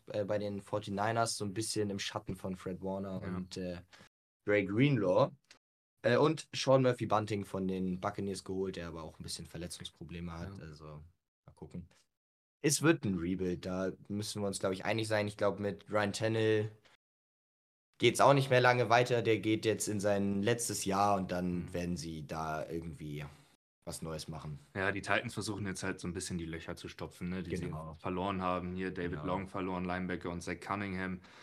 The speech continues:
Speaker 2: Dafür packen sie Azeez Al-Shaair rein. Cornerback, äh, Sean Murphy Bunting halte ich für sehr fähig. Das muss man halt gucken
Speaker 1: Wenn
Speaker 2: mit
Speaker 1: er
Speaker 2: den
Speaker 1: fit ist,
Speaker 2: Verletzungen,
Speaker 1: ne?
Speaker 2: ne? Ja, ja.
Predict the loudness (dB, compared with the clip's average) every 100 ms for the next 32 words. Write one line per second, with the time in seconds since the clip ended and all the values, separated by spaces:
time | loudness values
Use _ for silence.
0 | -20 _ -8 -6 -4 -2 -2 -2 -2 -2
1 | -2 -4 -6 -8 -6 -6 -4 -2 0 0
2 | 0 0 -2 -6 -10 -18 -20 _ _ _
3 | _ _ -10 -4 -2 -2 -2 -4 -4 -2
4 | 0 0 -2 -2 0 0 -2 -4 -4 -2
5 | -2 -2 -2 -2 -4 -4 -8 -10 -8 -2
6 | 2 2 2 2 4 4 0 -6 -10 -10
7 | -6 -4 -4 -4 -6 -6 -6 -10 -10 -4
8 | -2 0 0 2 0 -2 -2 -2 -2 0
9 | 0 0 -2